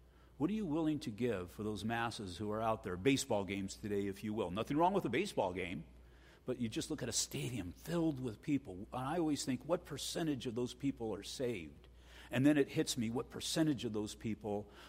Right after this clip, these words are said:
would go to eternity apart from a relationship with God if the Lord would come back right now? Time is of the essence. We've read to the end of the book. We see that these things are falling into place.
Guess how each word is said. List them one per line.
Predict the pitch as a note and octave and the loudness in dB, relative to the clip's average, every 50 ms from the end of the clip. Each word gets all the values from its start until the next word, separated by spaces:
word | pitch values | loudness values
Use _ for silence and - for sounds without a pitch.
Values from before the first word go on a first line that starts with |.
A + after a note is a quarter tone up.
| - - | -8 -2
would | B2+ B2 A2+ G2+ | 0 0 0 2
go | - D3 C#3 C3 C3 C3 | 4 6 6 6 4 2
to | - - A#2 | 0 0 -4
eternity | A2 G#2 - - - D3+ C#3+ C3+ B2 - - G#2+ G2+ | -4 -4 -4 -2 0 2 2 2 2 0 -2 -4 -4
apart | G2 F2+ - - - D3+ E3 - | -4 -4 -6 -8 -6 -6 -6 -4
from | - D3 C#3+ C#3+ | -2 0 2 2
a | C3+ | 4
relationship | B2+ B2 A#2 A2 C#3 C3 B2 - - B2 - - C3 G2+ | 4 2 2 2 2 0 0 0 -2 -2 -2 -2 -2 -2
with | - A2+ - - - | -2 -4 -6 -4 -2
God | C#3 C3 B2 A2+ G2+ G2+ G2+ - - - - - - | 0 2 4 4 4 4 2 -2 -8 -14 -16 -8 -4
if | B2+ A2+ - - | -4 -2 -2 -2
the | A#2 A2 | -2 -2
Lord | A#2 C3 A#2+ A#2 A2+ G2+ | 0 2 0 0 0 -4
would | G2 G#2 G2 - | -6 -6 -6 -4
come | - A#2+ A2 G2+ | -2 -2 0 0
back | - C3+ C3+ - - - - | 0 -2 -2 -4 -6 -8 -6
right | G2+ F#2+ G#2+ G#2+ A2 - - | -2 0 0 0 0 0 2
now? | B2 C#3+ D#3 D3 F#2+ C#2 - - - - - - - - - - - - | 2 2 4 2 0 -2 -4 -8 -14 -18 -20 -20 -20 -20 -20 -20 -18 -12
Time | - - - G3+ A#3+ C#4 | -6 -2 2 4 6 6
is | G#3 C3 | 8 8
of | D3+ A#2+ | 6 6
the | A2 B2 A#2+ | 6 6 8
essence. | D#3 G3 F#3+ - A3+ A3 G3 - - - - - - - - - - - - - - | 8 6 6 6 4 2 2 0 -2 -4 -4 -6 -8 -14 -20 -20 -20 -20 -6 0 4
We've | A3 B3 A#3+ G3 D3+ | 6 6 6 8 10
read | D#3 D3+ D#3 D3 | 10 10 10 8
to | - F#3+ E3 | 8 8 10
the | D#3 F#3 F#3 F#3 | 10 12 10 10
end | F#3+ F3+ | 10 8
of | F#3+ E3 | 8 10
the | F#3+ G3 | 10 12
book. | D3 G3+ A#3 B3 G#3 - - - - - - - - - - | 12 12 12 12 10 6 0 -8 -12 -14 -18 -20 -12 0 4
We | F#3 G3 | 4 6
see | - - - A#3 C4 C4+ A#3+ | 6 6 6 6 6 8 8
that | F#3+ F3 - | 8 6 6
these | F#3+ G3 F3+ - | 4 2 4 6
things | - G3+ G#3 G#3+ F#3 D#3+ | 6 6 6 6 8 6
are | G3 | 6
falling | F#3 - - A3 G#3 G#3+ A3 A3 G#3+ G#3 | 6 6 6 6 8 8 8 8 6 6
into | G#3 G#3 G3 - G3 | 6 6 6 6 6
place. | - - A3 A3+ A3+ G3+ F#3+ - - | 6 8 8 10 12 12 10 10 6